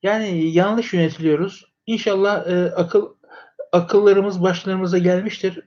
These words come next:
Bu, bu hatalardan ders almıştır A K P kurmayları inşallah. E, umarım en kısa zamanda şu koronavirüs illeti son bulur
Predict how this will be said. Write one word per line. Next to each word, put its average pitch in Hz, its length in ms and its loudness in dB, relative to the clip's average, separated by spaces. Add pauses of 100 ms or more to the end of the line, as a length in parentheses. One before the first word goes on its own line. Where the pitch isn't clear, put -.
Bu, 180 480 -4
bu 190 140 -2
hatalardan 196 640 2
ders 190 240 0
almıştır 196 460 -2
A 185 180 0
K 180 160 -4
P 175 140 -2
kurmayları 175 540 0
inşallah. 175 560 -2 (600)
E, 165 300 8 (340)
umarım 190 460 4
en 202 180 -2
kısa - 160 -12
zamanda 170 320 2
şu 175 120 -6
koronavirüs 185 640 -2
illeti 165 360 0
son 190 240 -6
bulur 190 220 -6